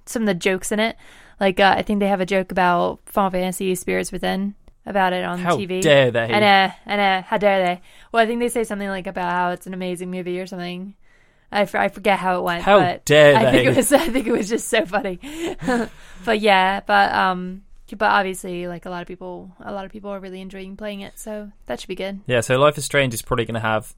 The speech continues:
Speaker 2: somewhat of a presence. Obviously, it's,
Speaker 1: Yeah.
Speaker 2: it's not, well, it's out now, but it's an episodic game, and I think they've only had episodes one and two released so far, and I
Speaker 1: Yeah.
Speaker 2: think, I don't know when three's planned to come out, but
Speaker 1: Mm-mm.
Speaker 2: they'll probably have some coverage for that at the press conference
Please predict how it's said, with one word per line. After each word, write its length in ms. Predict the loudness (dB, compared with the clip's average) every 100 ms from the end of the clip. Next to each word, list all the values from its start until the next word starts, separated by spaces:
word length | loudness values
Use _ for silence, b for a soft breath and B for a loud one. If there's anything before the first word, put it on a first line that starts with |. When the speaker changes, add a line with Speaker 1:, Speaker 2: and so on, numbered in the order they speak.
| -12
Speaker 2:
somewhat 400 | -4 -2 2 2
of 80 | 2
a 60 | 0
presence. 420 | 0 0 -2 -4
Obviously, 380 | -4 -4 -4 -2
it's, 180 | 0 0
Speaker 1:
Yeah. 140 | -2 -4 -8
Speaker 2:
it's 180 | -8 -2
not, 220 | -2 -4 _
well, 200 | -6 -6 -6
it's 160 | -10 -4
out 240 | 2 2 2
now, 280 | -6 -6 -8
but 120 | -8
it's 160 | -10
an 80 | -8
episodic 460 | -8 -8 -6 -6 -4
game, 280 | -4 -4 -4
and 80 |
I 60 | -4
think 200 | -4 -4
they've 140 | -4
only 140 | -2 -4
had 120 | -6
episodes 420 | -6 -6 -8 -6
one 220 | -4 -2 -2
and 100 | -6
two 260 | -6 -4
released 320 | -4 -6 -6 -4
so 160 | -4
far, 260 | -2 0 2
and 80 | 2
I 40 |
Speaker 1:
Yeah. 100 | 0
Speaker 2:
think, 320 | -2 -4 -8 -12 -10
I 40 | -6
don't 100 | -4
know 60 |
when 120 | -4 -4
three's 420 | -4 -4 -4 -4
planned 300 | -2 -2 -4
to 60 | -6
come 160 | -6
out, 280 | -6 -8 -6
but 140 | -6 -6
Speaker 1:
Mm-mm. 340 | -8 -10 -10 B B _
Speaker 2:
they'll 160 | -2 0
probably 220 | 0 0
have 180 | -2 -2
some 160 | -6
coverage 320 | -4 -4 -4 -8
for 80 | -8
that 200 | -8 -6
at 220 | -8 -8
the 160 | -12 -10
press 240 | -10 -10
conference 680 | -8 -12 -10 -12 -12 -16